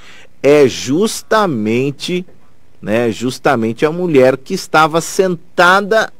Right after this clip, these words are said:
ao lado, tá? Essa mulher que estava sentada ao lado do rapaz que morreu, porque ela deve ter, né, ouvido alguma situação, porque ninguém no ônibus até agora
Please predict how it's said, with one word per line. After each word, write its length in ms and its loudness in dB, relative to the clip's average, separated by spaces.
ao 360 4
lado, 760 2
tá? 380 0
Essa 300 -2
mulher 320 0
que 160 -10
estava 500 -2
sentada 720 -4
ao 240 4
lado 340 4
do 120 -2
rapaz 460 0
que 120 -10
morreu, 380 0
porque 360 2
ela 320 4
deve 340 0
ter, 220 0
né, 220 2
ouvido 640 4
alguma 500 4
situação, 960 0
porque 320 2
ninguém 560 2
no 100 -2
ônibus 480 2
até 300 0
agora 600 2